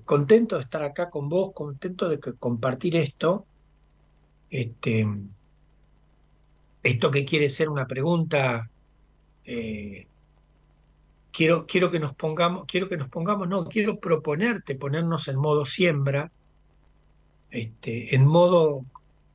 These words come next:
este, remover la tierra, a ver si, si la semilla que podemos sembrar cada uno de nosotros, porque de eso se trata esta noche, de esto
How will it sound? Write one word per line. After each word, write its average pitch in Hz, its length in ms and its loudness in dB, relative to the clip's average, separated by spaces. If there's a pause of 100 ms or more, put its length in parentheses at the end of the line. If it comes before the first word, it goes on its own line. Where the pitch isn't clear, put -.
(260)
este, - 340 -8
remover 160 640 4
la 156 180 -2
tierra, 156 680 0
a 135 60 -16
ver 143 140 -10
si, 131 400 -14 (920)
si - 180 -12
la 135 120 -4
semilla 143 760 -2 (220)
que 147 120 -4
podemos 147 400 0
sembrar 147 440 2
cada 156 260 2
uno 165 240 2
de 143 80 -2
nosotros, 151 720 -2 (1080)
porque 135 260 0
de 208 80 6
eso 214 160 0
se 147 160 -4
trata 185 280 -2
esta - 180 -10
noche, 226 400 -4
de 135 80 -4
esto 117 400 -8